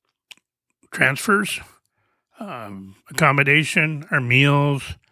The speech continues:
our tours, and it's like tours all over, uh, Cape Town and the area,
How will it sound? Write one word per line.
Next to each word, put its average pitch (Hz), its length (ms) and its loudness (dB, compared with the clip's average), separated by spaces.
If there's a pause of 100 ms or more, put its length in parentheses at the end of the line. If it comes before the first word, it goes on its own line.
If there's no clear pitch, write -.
(360)
our - 80 -2
tours, 160 800 2 (680)
and 160 140 4
it's 135 240 -2
like 135 200 -4 (1160)
tours 190 300 4
all 170 160 4
over, 147 440 0 (240)
uh, 127 340 2
Cape 160 200 -2
Town 151 320 2
and 123 120 -4
the 120 120 2
area, 170 420 4